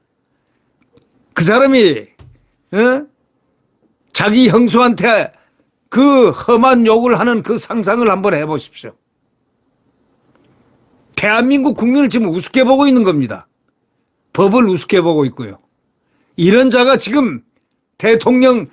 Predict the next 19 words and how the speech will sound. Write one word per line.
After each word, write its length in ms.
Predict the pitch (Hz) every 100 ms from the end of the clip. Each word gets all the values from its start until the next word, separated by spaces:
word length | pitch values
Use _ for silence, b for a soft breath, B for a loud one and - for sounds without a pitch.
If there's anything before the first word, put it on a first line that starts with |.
| -
자기가 400 | 208 226 233 190
여의도 500 | 180 208 240 254 269
대통령 540 | 226 233 233 247 240
임내하고 580 | 233 226 226 220 214 208 B B B -
큰 200 | - 240
소리치고 500 | 254 - 208 208 131 -
폼을 340 | - 247 240 214
잡습니다. 720 | 208 - 196 226 190 104 _ _ _ _ _ _ _ _ _ _ _ _ _ _ _ _ _ _ _ _
아니, 360 | 147 190 262 233
지금 320 | - 196 254
대한민국 520 | 143 190 226 254 233
국민이 360 | 147 202 240 240
뽑은 280 | 226 220 190
대통령이 560 | 156 185 226 247 240
있는데 400 | 220 196 180 165 - B
자기가 480 | - 208 208 233 254
대통령인 640 | - 208 185 233 233 220
척하고 400 | - 190 180 190
있어요. 400 | 156 - 131 95